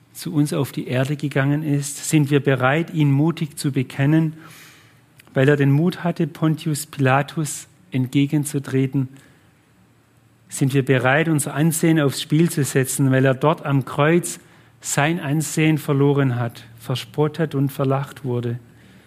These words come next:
Sind wir bereit, unsere Gebetszeiten für die verlorenen Menschen hier in München auszuweiten, weil er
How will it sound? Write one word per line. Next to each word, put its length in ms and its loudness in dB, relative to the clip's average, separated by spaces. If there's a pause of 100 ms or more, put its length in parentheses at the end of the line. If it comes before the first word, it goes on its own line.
(640)
Sind 260 0
wir 80 2
bereit, 460 2
unsere 260 -4
Gebetszeiten 920 0
für 160 -2
die 140 2
verlorenen 580 2
Menschen 500 -2 (520)
hier 320 0
in 200 2
München 460 0
auszuweiten, 920 -4 (920)
weil 280 0
er 400 2